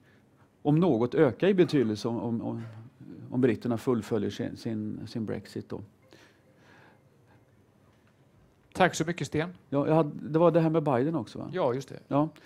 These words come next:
Speaker 1: Eh, och då tycker jag bara så här, jag tycker det är intressant. Vad som gäller får, får andra svara på, men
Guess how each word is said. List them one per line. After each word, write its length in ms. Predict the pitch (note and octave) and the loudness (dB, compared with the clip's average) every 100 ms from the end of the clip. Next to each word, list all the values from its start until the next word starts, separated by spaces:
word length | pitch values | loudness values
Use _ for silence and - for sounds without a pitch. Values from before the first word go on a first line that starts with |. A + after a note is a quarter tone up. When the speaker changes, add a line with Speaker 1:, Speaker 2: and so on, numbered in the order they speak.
| - - - - | -20 -20 -18 -6
Speaker 1:
Eh, 100 | A#2+ | -4
och 140 | D3+ | 6
då 120 | F3 | 6
tycker 200 | F3+ A3 | 8 6
jag 80 | F#3 | 8
bara 180 | D#3+ C3 | 10 10
så 100 | D3 | 8
här, 160 | D3+ E3 | 8 8
jag 120 | D3+ | 8
tycker 160 | F#3 | 4
det 80 | E3 | 6
är 40 | F3 | 6
intressant. 680 | F3 E3+ - D#3+ D3+ - - - - - - - _ _ _ | 4 2 4 4 4 -4 -18 -20 -20 -20 -20 -20 _ _ _
Vad 140 | - E3+ | 4 4
som 140 | F#3 | 6
gäller 300 | F3+ C#3+ E3+ | 8 8 6
får, 300 | F3 F3 D#3 | 4 4 4
får 260 | C#3 D#3+ D3+ | 4 4 6
andra 300 | D3+ A#2+ C3 | 6 4 2
svara 300 | - C#3 A2 | 4 4 4
på, 160 | - | 4
men 420 | A#2+ C#3+ C#3+ - | 4 4 2 -6